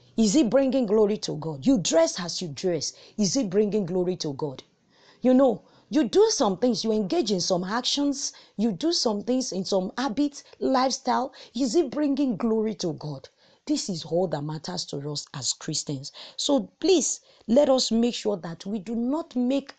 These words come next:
others backslide by our actions, and we do not also cause disunity in the body of Christ. This is all that the lesson is presenting to us, and I pray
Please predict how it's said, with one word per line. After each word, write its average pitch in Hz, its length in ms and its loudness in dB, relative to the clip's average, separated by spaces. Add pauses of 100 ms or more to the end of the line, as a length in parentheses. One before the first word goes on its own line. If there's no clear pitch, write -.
(340)
others 247 380 -2
backslide 147 720 -8 (420)
by 165 100 -4
our 143 380 -4
actions, 156 560 -8 (320)
and 175 140 -4
we 170 80 -4
do 175 120 -6
not 202 240 -4
also 180 260 -6
cause 160 280 -8
disunity 151 720 -6
in 147 140 -10
the 127 80 -12
body 139 380 -8
of 120 160 -16
Christ. 139 320 -12
This 277 180 -8
is - 240 -6
all 170 280 2
that 139 180 -6
the 143 60 -10
lesson 139 440 -6
is 131 120 -6
presenting 156 600 -8
to 147 220 -14
us, 131 180 -12 (460)
and 151 120 -8
I 131 140 -12
pray 285 380 -2